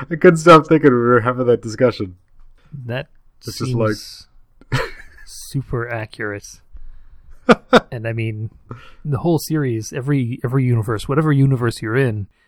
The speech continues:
Speaker 2: the end of some of the stories might be peace at last, but, like, there's never,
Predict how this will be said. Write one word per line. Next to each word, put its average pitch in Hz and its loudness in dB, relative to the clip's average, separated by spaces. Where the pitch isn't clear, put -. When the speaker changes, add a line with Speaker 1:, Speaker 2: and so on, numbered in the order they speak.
Speaker 2:
the 143 -8
end 151 4
of 123 0
some 127 0
of 113 -2
the 107 -8
stories 110 -6
might 113 -6
be 104 -6
peace - -8
at - -14
last, 117 -8
but, 117 -4
like, 113 -6
there's 120 -2
never, 131 -2